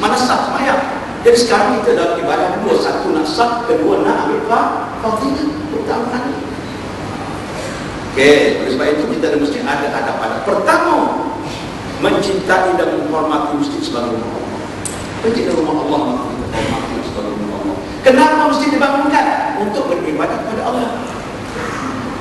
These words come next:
Kan dia bukan untuk tempat joget, kan? Beberapa tahun yang lalu, mula-mula masjid Putrajaya siap. Anak saya minta saya, "Pak, pergi Putrajaya, Pak,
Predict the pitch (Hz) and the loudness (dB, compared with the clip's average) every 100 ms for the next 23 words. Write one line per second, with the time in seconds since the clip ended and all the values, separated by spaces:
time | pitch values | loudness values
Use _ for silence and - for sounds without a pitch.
0 | 247 226 208 277 - 220 196 196 190 196 | 2 4 6 4 4 2 2 0 0 0
1 | 196 202 226 277 277 277 311 - - - | 0 4 4 4 2 0 -2 -4 -6 -8
2 | - - - - - - - - - - | -8 -8 -8 -8 -8 -8 -8 -8 -8 -8
3 | - - - - - - - - - - | -8 -8 -8 -8 -8 -8 -8 -8 -8 -2
4 | - 196 220 220 220 208 208 202 202 - | 6 8 10 8 6 4 4 4 4 2
5 | 175 170 165 170 - - - 196 226 220 | 4 4 2 -2 -2 0 2 4 2 2
6 | - - - - - 170 - 170 160 170 | 0 -2 -4 -4 -2 2 4 4 2 0
7 | - - - - - - - - - - | 0 -2 -4 -6 -8 -8 -8 -8 -8 -8
8 | - - - - 160 165 165 165 160 160 | -8 -8 -4 2 4 4 2 2 2 2
9 | 156 151 151 147 139 151 147 156 156 151 | 0 0 0 0 0 0 0 2 4 2
10 | 147 147 143 127 - - - 131 143 151 | 2 -2 -2 -2 -2 -2 -2 0 0 2
11 | 151 | 2